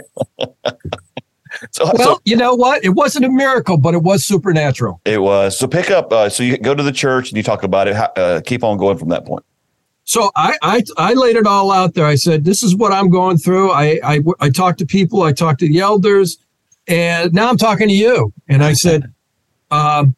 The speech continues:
Speaker 2: you know, I, I laid it all out there because one of the things that, that I was taught that a leader defines reality for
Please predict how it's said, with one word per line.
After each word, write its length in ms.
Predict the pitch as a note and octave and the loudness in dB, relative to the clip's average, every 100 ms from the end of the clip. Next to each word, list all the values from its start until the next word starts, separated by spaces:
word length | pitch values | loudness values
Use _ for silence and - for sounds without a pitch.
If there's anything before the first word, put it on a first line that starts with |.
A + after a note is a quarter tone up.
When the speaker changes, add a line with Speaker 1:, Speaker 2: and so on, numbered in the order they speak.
| - | -2
Speaker 2:
you 120 | D#3 | -2
know, 80 | D3+ | 0
I, 140 | D3+ F#3 | 2 0
I 120 | D#3 D#3+ | 0 0
laid 240 | F#3 A3 | 2 2
it 80 | A3+ | 2
all 220 | G3+ G#3 | 2 2
out 240 | F#3+ F3 | 2 0
there 160 | F#3+ F3 | 0 0
because 280 | F#3 A3+ G3+ | 0 0 0
one 160 | D4+ | 0
of 60 | D#4 | 2
the 100 | A3+ | 2
things 340 | C#3+ G3+ F3+ D#3 | 0 2 2 2
that, 200 | D#3 - | 0 -2
that 160 | D3+ D#3 | -2 0
I 120 | D#3 | 2
was 200 | D3+ C3+ | 2 0
taught 380 | - C3+ C3+ C3+ | 0 0 0 0
that 220 | C#3+ C3 - | -2 -2 0
a 100 | C#3+ | 2
leader 500 | D#3 G3+ G#3+ G#3 F#3 | 4 2 2 2 2
defines 580 | D#3 - D#3 D#3 D#3 C#3 | 0 -2 -2 0 0 0
reality 580 | C#3 C#3 C#3 C3+ B2 | 0 0 -2 0 0
for 440 | A2 C3 A#2+ A#2+ | 0 0 0 0